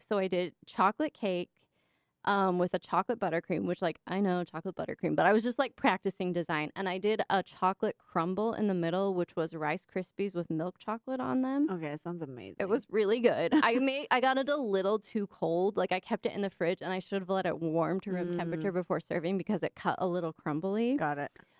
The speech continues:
Speaker 1: Um, but then I also did a white cake with a raspberry filling
Speaker 2: Ugh.
Speaker 1: and then a Swiss meringue buttercream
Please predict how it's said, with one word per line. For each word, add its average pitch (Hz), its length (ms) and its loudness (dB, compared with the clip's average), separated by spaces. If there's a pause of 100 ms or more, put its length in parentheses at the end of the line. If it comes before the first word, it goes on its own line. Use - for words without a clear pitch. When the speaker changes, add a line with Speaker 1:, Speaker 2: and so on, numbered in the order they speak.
(100)
Speaker 1:
Um, 196 220 2
but 180 120 4
then 220 140 4
I 233 180 2
also 208 260 2
did 220 160 2
a 180 80 2
white 165 420 -2
cake 214 500 -6
with 180 200 -4
a 170 80 -2
raspberry 208 640 -2
filling 190 500 -2
Speaker 2:
Ugh. 175 80 0 (280)
Speaker 1:
and 202 200 -2
then 214 160 -2
a 180 180 -4
Swiss - 920 -4 (500)
meringue 190 540 0 (180)
buttercream 294 760 0